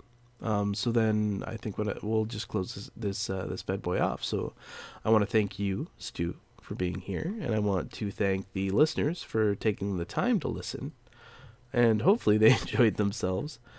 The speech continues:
Uh, we went on some pretty interesting tangents this time around. Um, I'd also like to thank Dimitri, uh, our, our man behind our, our intro and outro music.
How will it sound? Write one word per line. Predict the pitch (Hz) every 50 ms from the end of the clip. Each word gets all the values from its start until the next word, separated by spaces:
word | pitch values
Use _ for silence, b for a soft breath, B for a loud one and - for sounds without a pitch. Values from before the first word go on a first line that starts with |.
| B B B B B -
Uh, | 107 107 104 104
we | 104 110 113 113
went | 120 117 113
on | 110 107 113
some | - 113 101
pretty | - - 185 214 185
interesting | 120 107 - - - - - -
tangents | - - 104 95 90 - - - - -
this | - - - -
time | - - 80 -
around. | - - 50 50 52 - 120 - - - - -
Um, | 117 117 113 107 107 104 104 104 107 123 - -
I'd | - 117 117
also | 107 135 147 - 165
like | 143 127 123 120 -
to | -
thank | 107 - - 117 113 113 110 110 - -
Dimitri, | - 104 107 113 117 - - 147 147 147 139 139
uh, | - 95 104 98 98 101 101 - - -
our, | - 107 113 113 113 110 101 -
our | - 110 113 113
man | 113 107 107 104
behind | 101 104 98 107 110 107 104 104 101 98 -
our, | 87 85 90 92 95 - - 101 -
our | - - -
intro | 90 107 110 - - 98 92
and | 92 -
outro | - - 120 135 - - 156 156
music. | 170 175 180 165 - 190 - - -